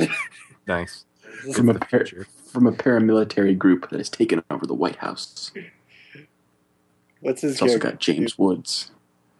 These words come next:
Speaker 2: It just says President of the United States,
Speaker 3: Some
Speaker 2: at least
Speaker 3: pedo-
Speaker 2: according to Wikipedia. Comes out this summer, apparently.
Speaker 3: Mm.
Speaker 2: Gonna be another busy year for Channing Tatum, at least in terms of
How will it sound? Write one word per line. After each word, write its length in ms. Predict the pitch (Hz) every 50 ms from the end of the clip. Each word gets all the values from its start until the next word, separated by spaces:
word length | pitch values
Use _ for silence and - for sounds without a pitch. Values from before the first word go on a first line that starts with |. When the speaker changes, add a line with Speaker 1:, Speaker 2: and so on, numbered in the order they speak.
| _ - - - - _ -
Speaker 2:
It 80 | - -
just 160 | 123 113 -
says 120 | 117 101
President 440 | - - - 117 107 113 110 107 -
of 100 | 107 104
the 60 | 107
United 320 | 110 107 107 107 104 98 -
States, 420 | - 107 101 95 95 - - - _ _
Speaker 3:
Some 220 | - - - 120 - - -
Speaker 2:
at 80 | 107 104
least 160 | 107 98 98
Speaker 3:
pedo- 20 | 110
Speaker 2:
according 300 | - - 107 104 101 98
to 80 | 98
Wikipedia. 600 | 101 95 - 85 - - 104 98 98 98 98 95 - _ _ _ _ -
Comes 180 | 131 135 139
out 160 | 151 139 113 110
this 180 | 120 117 -
summer, 380 | - - - 156 113 104 104 104
apparently. 580 | 101 101 - 107 101 98 90 101 101 107 104 - _ _ _ _ _ _ _ _ 110
Speaker 3:
Mm. 440 | 110 120 139 147 123 107 110 104 _ _ _ _ - - _ _ _ _ _ _ _ _ _ _ _ _ _ _ _ _ _ _ -
Speaker 2:
Gonna 160 | - 123 117
be 60 | 110 104
another 320 | 101 107 107 110 104 101
busy 380 | 95 - - 107 104 101 101 104
year 160 | 107 110 104
for 100 | 104 -
Channing 320 | - 107 98 95 95 92
Tatum, 340 | - 110 107 110 101 95 95
at 140 | 95 95 95
least 300 | 95 98 - - - - _ -
in 140 | 101 101 95
terms 420 | - - 101 101 101 101 98 -
of 220 | 101 98 98 -